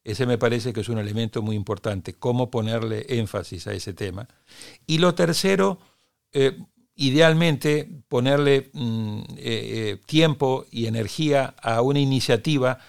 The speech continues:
para la formación del liderazgo y la gobernanza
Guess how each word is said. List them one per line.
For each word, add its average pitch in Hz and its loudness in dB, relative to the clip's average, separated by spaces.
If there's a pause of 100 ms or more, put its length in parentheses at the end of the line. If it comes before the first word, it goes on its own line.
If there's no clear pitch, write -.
(400)
para 143 6
la 117 -2
formación 127 0
del 127 2
liderazgo 135 4 (840)
y 143 4
la 135 8
gobernanza 131 4